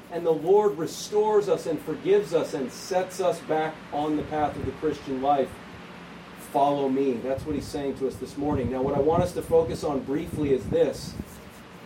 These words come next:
that right after Jesus exhorts Peter to follow me, and he's essentially saying, "Peter, keep your eyes on me." Remember when Peter was out trying to walk on water on the Sea of Galilee, this same Sea of Galilee,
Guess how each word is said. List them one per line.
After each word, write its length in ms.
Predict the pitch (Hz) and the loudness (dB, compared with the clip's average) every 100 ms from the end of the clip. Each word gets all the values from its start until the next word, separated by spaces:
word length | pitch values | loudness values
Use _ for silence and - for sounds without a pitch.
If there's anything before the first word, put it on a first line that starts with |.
| - - | -10 4
that 160 | 165 - 139 | 4 4 2
right 300 | 175 214 226 | 4 6 6
after 360 | 208 202 202 | 4 4 2
Jesus 520 | 160 160 190 190 190 | 0 0 0 2 0
exhorts 560 | 165 123 156 180 202 - - | -2 -4 2 4 4 2 -4
Peter 380 | 190 190 165 - - - - | 0 2 2 0 -4 -10 0
to 100 | 160 | 0
follow 640 | - - 190 208 214 220 | 0 -2 4 6 6 6
me, 400 | 208 208 208 - - - - - - - - - - - - | 6 6 4 2 -6 -14 -18 -18 -18 -18 -18 -18 -18 -12 -2
and 160 | 156 | 0
he's 140 | 185 156 | 0 -2
essentially 380 | - 220 214 | 0 0 2
saying, 280 | 196 202 180 | 2 2 0
"Peter, 400 | - 226 196 151 - - - - - | -4 2 2 2 -2 -16 -20 -20 -6
keep 260 | 226 233 214 | 0 0 4
your 200 | 208 190 | 6 8
eyes 340 | 196 220 214 | 8 6 6
on 260 | 208 202 180 | 4 4 6
me." 200 | 202 196 | 8 6
Remember 340 | 170 185 202 | 4 4 6
when 200 | 185 165 | 4 0
Peter 280 | - 202 202 | -2 4 4
was 220 | 170 156 | 4 2
out 280 | 170 185 185 | 6 6 4
trying 280 | 196 185 180 | 0 0 2
to 80 | |
walk 340 | 156 160 240 - | 4 6 6 4
on 220 | 180 160 | 0 4
water 340 | 160 170 190 151 | 6 8 6 4
on 140 | 147 | 2
the 60 | 147 | -2
Sea 280 | - 180 | -4 -2
of 140 | 185 147 | 0 2
Galilee, 540 | 160 165 180 160 131 | 4 6 4 4 0
this 180 | 120 147 | -2 -8
same 380 | - 180 185 180 | -6 -4 -2 -4
Sea 220 | - 180 | -6 -6
of 140 | 156 | -2
Galilee, 580 | 151 156 170 175 135 120 | 0 2 4 4 2 -2